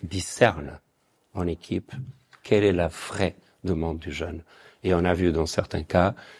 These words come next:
que c'était l'expression, par exemple, d'un mal-être personnel ou familial, qui s'est répercuté sur ce plan-là, mais qui en fait n'avait pas du tout de vraie dysphorie. Donc ça exige beaucoup de temps,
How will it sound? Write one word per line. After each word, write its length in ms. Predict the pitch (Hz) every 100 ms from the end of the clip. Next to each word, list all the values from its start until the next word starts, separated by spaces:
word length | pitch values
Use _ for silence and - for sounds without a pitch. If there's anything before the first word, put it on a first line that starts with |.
| _
que 80 | -
c'était 300 | - - 85
l'expression, 800 | 92 95 - 90 82 - 95 95
par 200 | - 90
exemple, 480 | 82 87 90 - -
d'un 160 | 90 80
mal-être 640 | 87 90 80 82 - - _ _ _
personnel 560 | 92 - 78 76 78 - _ _
ou 80 | 90
familial, 480 | - 76 76 80 78 _ _ _ _ _ _
qui 120 | -
s'est 200 | 104 -
répercuté 840 | 82 104 - 95 - - 104 87 -
sur 200 | - 85
ce 60 |
plan-là, 460 | - 78 80 92 131 - - - -
mais 100 | -
qui 140 | -
en 60 | 73
fait 420 | - - 95 - -
n'avait 280 | 90 76 90
pas 200 | - 71
du 280 | 87 87 104
tout 240 | - 82 -
de 140 | 92
vraie 420 | 73 73 82 92 - -
dysphorie. 440 | 82 - 85 76 - _ _ _ _ _ _ _ _ _
Donc 200 | 92 -
ça 260 | - 85 90
exige 420 | 82 85 80 78
beaucoup 540 | 82 107 101 - 98
de 180 | 80 80 _ -
temps, 240 | 78